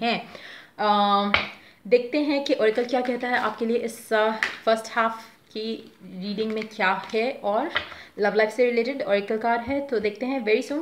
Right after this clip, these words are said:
clearly decide what you want so that it comes to you now।" Exactly,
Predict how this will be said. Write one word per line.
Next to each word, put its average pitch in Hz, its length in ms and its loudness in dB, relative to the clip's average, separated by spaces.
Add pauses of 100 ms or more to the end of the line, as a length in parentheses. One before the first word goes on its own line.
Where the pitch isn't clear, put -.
clearly 247 340 2
decide 214 320 2
what 214 200 -4
you 214 60 -2 (100)
want 214 240 -2
so 220 80 0
that 190 240 0
it 185 100 -12
comes 185 260 -8
to 202 100 -8
you 196 120 -4
now।" 160 280 -4 (480)
Exactly, 220 400 0